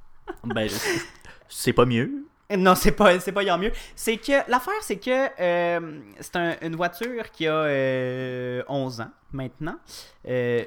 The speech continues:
Speaker 2: une fidèle Corolla de course. Euh, je peux l'appeler Corolla de course. Elle a des jupes puis un S, euh, et un aileron. Donc, euh, je me le permets. Et, euh, je roulais tranquillement, euh, en allant, euh, vers, euh, vers Longueuil, là, euh,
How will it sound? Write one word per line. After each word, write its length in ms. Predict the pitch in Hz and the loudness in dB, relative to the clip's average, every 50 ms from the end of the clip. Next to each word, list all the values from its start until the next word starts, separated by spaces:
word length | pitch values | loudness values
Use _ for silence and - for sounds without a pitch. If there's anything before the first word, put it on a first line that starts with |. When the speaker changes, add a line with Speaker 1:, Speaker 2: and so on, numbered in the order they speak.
| - | -4
Speaker 2:
une 200 | 123 123 117 113 | -8 -8 -8 -8
fidèle 560 | - - - - 156 135 127 147 143 143 131 | -10 -10 -8 -8 -6 -2 0 0 0 0 -2
Corolla 440 | - - 147 131 120 131 131 127 131 | -4 -6 -6 -4 -4 -4 -2 -2 -4
de 120 | 123 120 117 | -4 -6 -12
course. 560 | - - - 135 135 - - - - - - | -12 -10 -10 -10 -10 -10 -14 -16 -14 -12 -10
Euh, 400 | 139 135 131 131 131 131 127 120 | -8 -6 -6 -6 -6 -6 -8 -8
je 100 | 117 - | -10 -12
peux 120 | - - 160 | -4 -2 0
l'appeler 240 | 156 135 - 160 | 0 0 -2 -6
Corolla 320 | 156 - 135 123 131 127 120 | -4 -4 -2 -2 -2 -4 -6
de 40 | - | -6
course. 200 | - 208 - - | -8 -8 -6 -4
Elle 100 | 139 131 | -6 -4
a 60 | 127 | -4
des 180 | 131 127 127 | -2 -4 -4
jupes 200 | 131 131 151 180 - _ | -2 -4 -4 -6 -6 _
puis 120 | 139 135 | -8 -6
un 140 | 127 123 - - | -6 -6 -8 -6
S, 440 | - 139 147 147 - - - - - | -6 -6 -4 -4 -6 -12 -12 -10 -8
euh, 200 | 123 123 120 120 - - | -6 -4 -4 -4 -4 -6
et 100 | 139 135 | -6 -6
un 120 | 131 131 127 | -4 -4 -4
aileron. 340 | 123 117 117 113 127 147 - _ | -4 -4 -4 -6 -8 -12 -12 _
Donc, 300 | 143 123 117 113 _ - | -12 -12 -12 -12 _ -10
euh, 120 | 120 117 113 | -8 -8 -8
je 80 | 110 | -8
me 100 | 117 117 | -8 -8
le 40 | 117 117 | -8 -6
permets. 280 | 117 110 120 156 - - - - - - - - - - _ - | -8 -10 -10 -12 -12 -16 -20 -20 -20 -20 -20 -20 -20 -20 _ 0
Et, 280 | 175 185 190 196 190 185 | 2 2 4 4 4 4
euh, 540 | 160 147 143 139 139 135 131 135 131 127 120 113 104 _ _ _ _ _ - 139 | 2 2 2 2 2 0 -2 -4 -6 -8 -10 -12 -18 _ _ _ _ _ -18 -16
je 180 | 160 139 143 143 | -10 -4 -2 -2
roulais 480 | 143 139 120 160 165 175 208 254 269 | -2 -2 -2 -2 -2 -2 -2 -4 -6
tranquillement, 680 | 254 - - 185 180 - 180 165 156 135 123 156 185 208 202 | -8 -8 -8 -8 -8 -8 -10 -8 -8 -8 -8 -8 -10 -10 -12
euh, 240 | 180 165 147 135 135 - | -12 -10 -10 -10 -10 -10
en 220 | - 135 139 139 143 | -10 -10 -8 -6 -6
allant, 380 | 135 139 143 151 160 170 170 165 | -6 -6 -6 -6 -6 -8 -8 -8
euh, 320 | 147 135 131 127 127 123 135 - - - - _ | -8 -8 -8 -8 -10 -10 -12 -16 -20 -20 -20 _
vers, 460 | - 127 135 143 139 143 143 143 143 143 | -20 -14 -10 -10 -8 -8 -8 -10 -10 -10
euh, 220 | 143 139 139 135 135 | -10 -10 -10 -10 -10
vers 200 | 143 156 170 180 | -10 -12 -10 -10
Longueuil, 480 | 170 175 165 160 151 143 135 123 120 127 | -10 -8 -8 -10 -8 -8 -8 -8 -6 -8
là, 120 | 143 156 | -8 -10
euh, 560 | 165 170 165 160 156 139 135 131 123 127 127 | -10 -10 -10 -8 -8 -6 -6 -6 -4 -6 -8